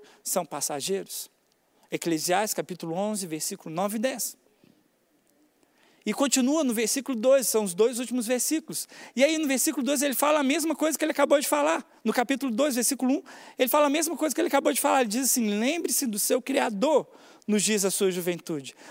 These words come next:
antes que venham os dias difíceis. E se aproximem os anos que você dirá,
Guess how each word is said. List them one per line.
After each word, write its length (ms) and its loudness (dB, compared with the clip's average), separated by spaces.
antes 260 2
que 160 0
venham 260 0
os 60 0
dias 200 -2
difíceis. 680 -2
E 80 2
se 100 8
aproximem 600 4
os 140 2
anos 200 4
que 80 -8
você 240 0
dirá, 400 0